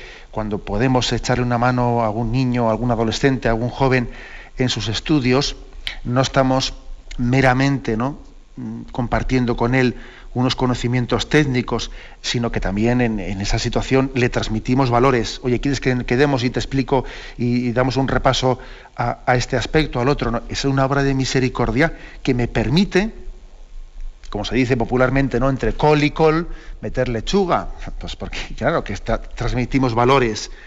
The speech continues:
en esos momentos en los que estamos explicando un tema de historia, de matemáticas, de fi-, de física, de lo que sea.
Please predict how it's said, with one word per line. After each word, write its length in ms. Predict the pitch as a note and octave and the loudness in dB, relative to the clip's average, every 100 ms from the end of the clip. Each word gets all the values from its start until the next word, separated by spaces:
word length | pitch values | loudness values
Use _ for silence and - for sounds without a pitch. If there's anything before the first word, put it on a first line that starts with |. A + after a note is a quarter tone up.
| - - - - | -16 -16 -12 -8
en 140 | B2+ | -6
esos 220 | B2 B2+ | -2 -2
momentos 420 | B2+ C3 C4 - | 0 0 0 -2
en 80 | B2+ | -2
los 80 | A2+ | -4
que 80 | - | -4
estamos 280 | B2 B2 A#2 | -2 0 -2
explicando 480 | - A#2+ C3 A#2+ | -2 0 0 0
un 100 | C3 | -2
tema 280 | A2+ B2+ B2 | 2 2 4
de 260 | B2 B2 A2+ - - | 4 2 0 -6 -6
historia, 520 | B2 - C#3+ B2 B2+ | -6 2 2 4 4
de 100 | B2 | 2
matemáticas, 840 | A#2+ A#2 B2 B2 B2 A#2 B2 A#2 - - - - | 2 2 2 2 0 0 0 0 -4 -14 -16 -6
de 120 | B2+ | -6
fi-, 200 | - C#3 | -2 -6
de 160 | B2 B2 | -2 -2
física, 420 | C3 - B2+ B2 | 0 0 0 2
de 80 | A#2+ | 2
lo 140 | B2 | 0
que 80 | A#2 | -2
sea. 320 | - G2 - | -2 -4 -4